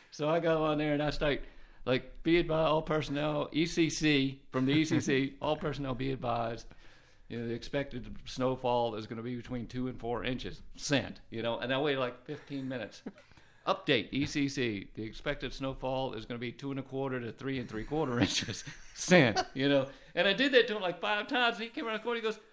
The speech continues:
"What the hell's wrong with it? They keep giving me updates, like, every <laughs> fifteen minutes." So, like, the last one I put in said,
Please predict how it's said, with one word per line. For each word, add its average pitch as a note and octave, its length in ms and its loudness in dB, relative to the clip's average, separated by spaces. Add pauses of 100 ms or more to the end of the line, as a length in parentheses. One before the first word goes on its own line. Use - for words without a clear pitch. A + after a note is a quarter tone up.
(180)
"What - 100 -14
the F#4 60 -2
hell's C4+ 340 8
wrong C#4 280 6
with G#3 120 2
it? B2+ 140 6 (540)
They B3 100 -2
keep D4 220 4
giving D4 200 4
me B3+ 120 6
updates, B3+ 400 4
like, G3+ 120 -2
every B3+ 160 4
<laughs> - 20 -8
fifteen E4 580 2
minutes." B3+ 340 4 (560)
So, F3 360 6 (300)
like, E3 300 6
the D#3 100 4
last F3 280 8
one F3+ 120 4
I E3+ 80 6
put E3 220 4
in E3 180 6
said, D#3 280 -2